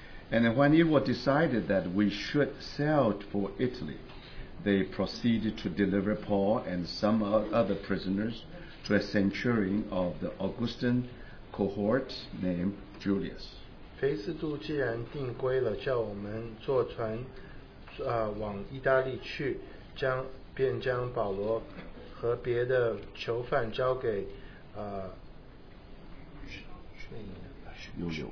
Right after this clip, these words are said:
Speaker 1: 有留，有留。御营，御营。
Speaker 2: 呃，御营里的一个百-，百夫长名叫尤留。
Speaker 1: And embarking in an, uh, Adramyttian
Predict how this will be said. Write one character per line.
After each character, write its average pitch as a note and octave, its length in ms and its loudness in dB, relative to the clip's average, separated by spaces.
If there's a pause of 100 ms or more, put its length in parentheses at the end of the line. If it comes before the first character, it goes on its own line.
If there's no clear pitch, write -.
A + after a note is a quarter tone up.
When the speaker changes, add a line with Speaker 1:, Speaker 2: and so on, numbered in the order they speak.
(200)
Speaker 1:
有 D2 140 -10
留， - 420 -10
有 E2 100 -6
留。 - 120 -8 (1200)
御 A2 180 4
营， F2 200 -2 (300)
御 G2+ 40 -4
营。 C#3 60 2
Speaker 2:
呃， C#3 80 0
御 F3 180 0
营 D3+ 220 2
里 G#2 140 -4
的 G2+ 200 -2 (100)
一 C#3+ 220 -8
个 G#2 240 0 (100)
百-， A2 120 0 (140)
百 G2 140 0
夫 D3 180 -4
长 G2+ 240 -2 (100)
名 G2+ 180 -6
叫 A2 260 0
尤 G2+ 200 -2
留。 G2+ 160 -2 (840)
Speaker 1:
And A2+ 180 4
embarking A2 920 4
in F#2 220 0
an, E2+ 340 -2 (760)
uh, F2+ 380 -4
Adramyttian G2 920 2